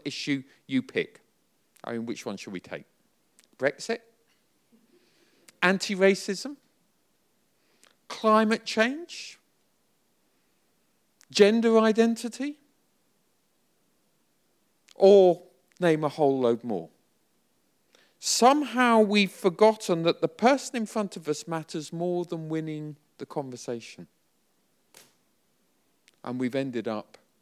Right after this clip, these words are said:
polarized as a result.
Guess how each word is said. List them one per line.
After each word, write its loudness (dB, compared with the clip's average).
polarized -2
as -16
a -14
result. -16